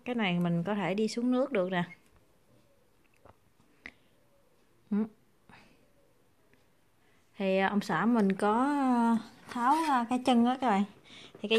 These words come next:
vỏ bên ngoài nó là gì nè. Khi mà mình đi xuống nước á, thì mình sẽ cái mở cái hộp này ra và bỏ cái đó vô trong thì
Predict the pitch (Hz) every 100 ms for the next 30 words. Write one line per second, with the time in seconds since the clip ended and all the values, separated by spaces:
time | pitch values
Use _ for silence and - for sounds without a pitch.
0 | 214 165 196 262 247 214 196 180 190 220
1 | 262 220 190 180 180 190 - - - _
2 | - - - _ - 233 220 196 185 180
3 | 180 180 185 214 269 277 311 370 349 -
4 | - - - - - 208 190 190 202 233
5 | 240 180 160 254 302 220 185 190 185 208
6 | 226 220 - - - - 175 180 170 202
7 | 262 285 269 262 294 254 226 226 208 208
8 | 214 180 175